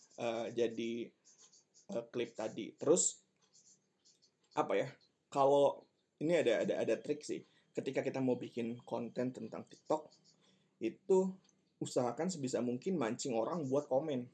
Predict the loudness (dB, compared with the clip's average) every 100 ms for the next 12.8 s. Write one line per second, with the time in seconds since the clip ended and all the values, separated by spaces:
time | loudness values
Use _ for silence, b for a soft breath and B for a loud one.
0 | b b b b b _ 0 2 2 0
1 | -2 -2 -2 -4 -6 -10 _ 4 6 6
2 | 6 2 -2 0 0 0 _ -20 -20 -20
3 | -20 -20 _ _ _ -20 _ _ _ _
4 | -2 4 4 6 6 6 4 2 0 -2
5 | 0 0 -2 -6 -4 0 0 0 0 -2
6 | -4 _ _ _ _ _ _ _ _ 2
7 | 4 6 4 2 -2 _ _ _ _ -2
8 | 0 2 2 2 2 2 4 4 2 -4
9 | _ _ -4 -4 -4 -2 2 4 2 0
10 | 0 2 4 2 2 6 8 6 2 0
11 | 2 4 4 4 2 2 4 8 8 10
12 | 8 8 6 6 4 4 2